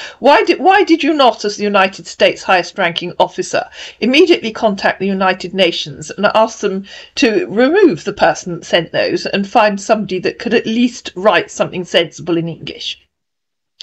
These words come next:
That's a question. It doesn't require another long rant. It simply requires an answer.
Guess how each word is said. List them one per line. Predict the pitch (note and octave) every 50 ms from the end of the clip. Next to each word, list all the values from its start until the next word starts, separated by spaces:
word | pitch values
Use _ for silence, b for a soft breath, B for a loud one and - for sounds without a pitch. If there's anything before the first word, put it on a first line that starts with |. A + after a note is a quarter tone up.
| B B B B B
That's | C4+ D4+ D4+
a | F4+
question. | - - - - - - - - E3+ F#3
It | G#3 -
doesn't | B3 - - B3 - -
require | G#3 - A#3+ A3 F#3 E3+ E3
another | E3 E3+ E3 D#3+ E3+
long | D#3+ E3+ D#3+ D#3+ E3 D#3+
rant. | D#3+ F3 D#3 - - D3 D3 - - B B B B B
It | G3+
simply | - D#4 A#3 - B3
requires | A3 G#3+ G3+ - - G#3 F#3+ F#3 F#3+
an | F#3 C#3+ -
answer. | - F3 E3+ - D3+ - - - - C#3